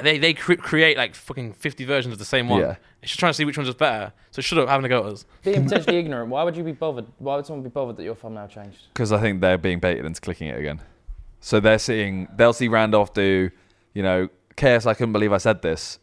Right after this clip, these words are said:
Speaker 2: "Oh, I wanna see that." Click it. I've watched it. Three hours later, they see a thumbnail that's him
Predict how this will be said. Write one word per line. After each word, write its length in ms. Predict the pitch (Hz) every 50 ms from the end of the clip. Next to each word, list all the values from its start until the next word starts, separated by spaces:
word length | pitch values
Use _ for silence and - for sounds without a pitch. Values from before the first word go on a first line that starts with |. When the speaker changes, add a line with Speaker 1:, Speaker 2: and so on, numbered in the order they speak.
| _ _ _ -
Speaker 2:
"Oh, 120 | 151 135
I 80 | 110 110
wanna 160 | 113 107 98
see 100 | - 127
that." 200 | 107 90 - -
Click 200 | - 117 107 - 92
it. 200 | 85 80 - _ _ _ _ -
I've 140 | 101 101 92
watched 320 | 107 113 - - - - 90
it. 180 | 78 - - _ _ _ _ -
Three 240 | - - 123 113
hours 260 | 110 104 98 98 98 104
later, 480 | 104 101 101 - - 85 85 87 87 - -
they 140 | 98 95 90
see 280 | - - 101 92 90
a 60 | 90
thumbnail 640 | 82 - 101 95 95 92 90 85 85 82 82 80 - _ _ _ _ _ _ _ _ _ _ -
that's 360 | 92 101 82 - - - - _ _ _ _ -
him 600 | - - 107 101 95 90 87 87 87 85 87